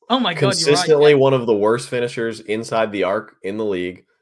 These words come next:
Speaker 2: was not athletic enough to get all the way to the rim, was basically only, like, a,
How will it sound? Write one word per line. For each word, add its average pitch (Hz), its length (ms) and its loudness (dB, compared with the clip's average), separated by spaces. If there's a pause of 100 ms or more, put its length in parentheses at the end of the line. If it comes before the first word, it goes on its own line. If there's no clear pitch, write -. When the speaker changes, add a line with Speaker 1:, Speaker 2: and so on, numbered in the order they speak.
(140)
Speaker 2:
was 92 200 -10
not 104 260 -2
athletic 107 480 0
enough 101 220 -8
to 104 80 -12
get 95 120 -4
all 95 140 0
the 95 60 -4
way 98 120 -2
to 98 60 -2
the 92 100 -4
rim, 82 340 -8 (560)
was 92 200 -10
basically 117 460 -4
only, 110 340 -2
like, 101 220 -4
a, 98 100 -6